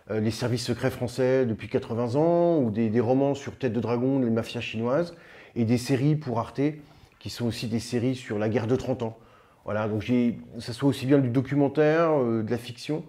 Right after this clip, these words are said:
j'ai essayé de, de, de vivre de, de ça depuis, euh, depuis une quinzaine d'années, et puis, euh, euh, les parcours, j'ai appris ça de manière, euh, sur le tas. Alors, euh, je dirais que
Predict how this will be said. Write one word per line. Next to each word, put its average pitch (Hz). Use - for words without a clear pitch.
j'ai -
essayé 117
de, 117
de, 104
de 110
vivre 135
de, 113
de 110
ça 139
depuis, 123
euh, 104
depuis 101
une 120
quinzaine 123
d'années, 139
et 107
puis, 107
euh, 98
euh, -
les 107
parcours, 143
j'ai 123
appris 113
ça 127
de 123
manière, 113
euh, 104
sur 113
le 113
tas. 95
Alors, 123
euh, 101
je 101
dirais 120
que 107